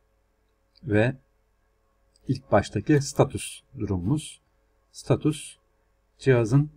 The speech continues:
genel durumunu gösterir. Yani o anda yaptığı işlemi gösterir. Hemen bakalım. Input durumumuzu gösteriyor. Girişimizden H D M I bin dokuz yüz yirmiye bin seksen bir yayın vermişiz. Ana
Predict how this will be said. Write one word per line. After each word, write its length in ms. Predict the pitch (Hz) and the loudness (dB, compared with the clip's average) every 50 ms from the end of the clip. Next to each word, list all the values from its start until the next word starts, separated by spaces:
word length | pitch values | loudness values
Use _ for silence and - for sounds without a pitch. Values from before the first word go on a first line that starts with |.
| _ _ - | _ _ -4
genel 380 | - 123 117 120 120 120 117 - _ _ - | -2 0 2 2 2 0 0 -4 _ _ -6
durumunu 340 | 113 107 107 104 104 101 95 | -2 0 2 2 2 2 0
gösterir. 580 | 92 90 - - - - 85 95 123 - - - | -2 -4 -6 -8 -12 -8 -6 -6 -6 -6 -8 -6
Yani 260 | 117 104 95 98 98 | -4 -4 -2 -2 -4
o 160 | - - 120 | -4 -2 0
anda 340 | 113 107 98 95 95 92 117 | 0 0 0 0 -2 -2 -2
yaptığı 380 | 117 104 101 - _ - 107 107 | 0 0 -2 -2 _ -6 -6 -4
işlemi 380 | 104 - - - 107 98 95 | -4 -6 -6 -4 -2 -2 -2
gösterir. 600 | 92 90 80 - - - 85 101 131 139 - - _ _ _ _ _ _ _ _ _ | -2 -4 -6 -8 -10 -10 -6 -4 -4 -4 -6 -12 _ _ _ _ _ _ _ _ _
Hemen 360 | - 147 135 117 117 110 104 95 | -4 -2 0 0 2 2 2 2
bakalım. 460 | 95 - - 90 92 110 135 139 - _ _ _ _ _ _ _ _ _ _ _ _ _ _ | 0 0 -2 -2 -2 -2 -2 -4 -6 _ _ _ _ _ _ _ _ _ _ _ _ _ _
Input 420 | - 135 123 123 117 - 127 - - - - - - _ _ _ - | -2 0 0 0 0 -2 -6 -6 -8 -16 -18 -18 -20 _ _ _ -8
durumumuzu 460 | 104 98 95 95 92 92 87 92 90 | -4 -2 -2 -2 -2 -2 -2 -4 -4
gösteriyor. 540 | 92 90 85 - - - 87 85 87 92 117 | -4 -4 -6 -6 -10 -10 -10 -6 -2 -2 -2
Girişimizden 760 | 117 107 110 101 98 - - - 98 95 90 101 101 - | 0 0 2 2 0 0 -2 -4 -4 -2 0 0 -2 0
H 260 | - 104 92 - - - | -2 -4 -4 -4 -2 -2
D 140 | 104 92 | -2 0
M 180 | 87 90 92 101 | 0 0 0 0
I 60 | 104 | 0
bin 160 | 101 95 98 | 0 0 0
dokuz 260 | 98 95 - - 101 90 | -2 -2 -4 -6 -8 -6
yüz 80 | 87 | -6
yirmiye 300 | 95 90 92 92 95 87 | -6 -4 -4 -4 -4 -4
bin 120 | 87 92 90 | -6 -8 -8
seksen 520 | - - 95 90 - - 95 90 90 92 | -8 -10 -14 -14 -12 -10 -8 -8 -8 -8
bir 80 | 92 87 | -10 -8
yayın 320 | 92 92 87 90 87 87 | -10 -8 -10 -10 -12 -14
vermişiz. 580 | 90 87 - - - - 131 135 - - - - _ _ _ _ _ _ _ _ _ _ _ _ _ _ _ _ _ _ _ _ _ _ _ _ _ _ _ _ _ _ _ _ _ _ _ _ _ _ _ _ _ _ _ _ _ _ _ _ _ _ _ _ _ _ _ _ _ - | -16 -18 -20 -20 -14 -12 -12 -12 -12 -14 -18 -20 _ _ _ _ _ _ _ _ _ _ _ _ _ _ _ _ _ _ _ _ _ _ _ _ _ _ _ _ _ _ _ _ _ _ _ _ _ _ _ _ _ _ _ _ _ _ _ _ _ _ _ _ _ _ _ _ _ -4
Ana 420 | 127 120 120 120 110 113 117 - | -2 0 2 2 0 0 -4 -8